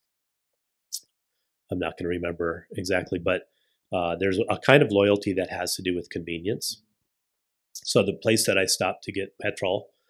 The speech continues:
uh, is based on where it is, on which side of the road it is on my way home from work, right? It's not because there's some high level of loyalty.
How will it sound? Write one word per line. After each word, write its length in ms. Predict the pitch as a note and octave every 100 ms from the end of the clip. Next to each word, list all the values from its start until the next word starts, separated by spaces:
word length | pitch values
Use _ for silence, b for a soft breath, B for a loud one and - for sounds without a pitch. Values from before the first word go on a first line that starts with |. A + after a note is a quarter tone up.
| _ _ _ -
uh, 360 | G2+ F2 E2+ F2 - -
is 140 | A#2+ G2
based 340 | A#2 A#2 -
on 220 | G2 F#2+
where 240 | G2+ G#2+ G2+
it 120 | G2
is, 240 | G2+ G#2
on 140 | F#2 F#2+
which 200 | G#2+ -
side 160 | G2+ F#2+
of 60 |
the 80 | F2+
road 200 | F#2 G2
it 80 | F#2
is 200 | F#2 G#2+
on 140 | F2+
my 120 | F2+
way 160 | F#2 F2+
home 220 | - F2 -
from 140 | G2+
work, 220 | E3 - _
right? 220 | F2+ F#2+ - b b b
It's 180 | A#2+
not 140 | F#3+ C#3+
because 260 | A2+ G#2+
there's 180 | F#2+ F#2
some 180 | - F#2+
high 220 | - F2
level 300 | F2 E2 -
of 60 | - -
loyalty. 480 | - - - -